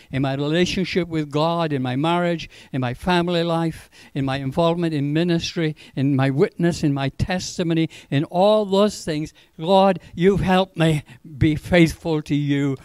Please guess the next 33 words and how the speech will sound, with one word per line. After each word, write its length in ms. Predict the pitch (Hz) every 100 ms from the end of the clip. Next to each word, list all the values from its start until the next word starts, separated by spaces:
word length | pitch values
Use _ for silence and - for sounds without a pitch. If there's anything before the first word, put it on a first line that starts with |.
| -
in 160 | 160 151
all 440 | - 160 156 151
of 100 | 139
those 240 | 139 143 139
areas 480 | 147 139 135 127 131
of 40 |
my 140 | 123
life. 400 | 127 120 139 127 - - -
Amen? 600 | 170 170 208 240 294 247 _ _ -
And 120 | 143
I 80 | 160
can 220 | 170 160
then 420 | 180 185 180 156 - -
be 80 | 170
confident 800 | - - 208 214 - 180 147 135 - -
that 160 | 160 185
even 260 | 226 226
if 160 | 202 - _ _
Jesus 440 | - 202 196 196 -
comes, 580 | - 190 170 151 - - -
<laughs> 500 | - 180 - - -
uh, 220 | 143 151 - -
at 180 | 147 156
any 240 | 185 214
point 400 | 202 196 202 180
during 380 | 190 190 196 180
two 220 | - 202
thousand 380 | 180 190 185 196
and 140 | 185 170
twenty, 380 | 160 147 147 - -
I've 260 | 135 160 151
done 220 | 151 151
it. 240 | 127 117